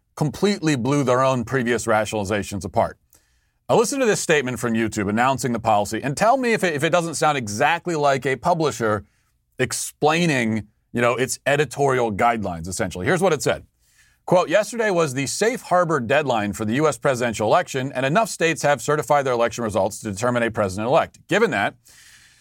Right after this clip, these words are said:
we will start removing any piece of content uploaded today or anytime after that misleads people by alleging that widespread fraud or error changed the outcome of the twenty twenty U S presidential election in line with our approach towards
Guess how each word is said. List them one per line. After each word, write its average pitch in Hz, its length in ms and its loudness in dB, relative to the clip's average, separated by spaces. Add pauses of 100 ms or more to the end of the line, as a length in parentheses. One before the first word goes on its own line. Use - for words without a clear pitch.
(140)
we 165 120 4
will 185 100 4
start 180 260 2
removing 160 600 0
any 190 180 0
piece 180 240 0
of 156 80 -2
content 123 420 0
uploaded 156 440 0
today 110 360 2
or 113 140 2
anytime 147 360 0
after 113 360 -2
that 107 160 -4
misleads 151 560 0
people 113 380 -2
by 120 160 4
alleging 127 460 0
that 120 120 -4
widespread 120 560 0
fraud 110 320 2
or 117 160 0
error 104 240 2
changed 120 520 -4
the 110 100 2
outcome 104 380 0
of 90 100 -4
the 95 240 -4
twenty 107 240 -4
twenty 104 320 -2
U 101 140 0
S 98 240 -2 (380)
presidential 202 420 -2
election 147 500 0
in 131 100 -2
line 139 240 2
with 127 160 -2
our 120 160 4
approach 117 400 -2
towards 110 340 -2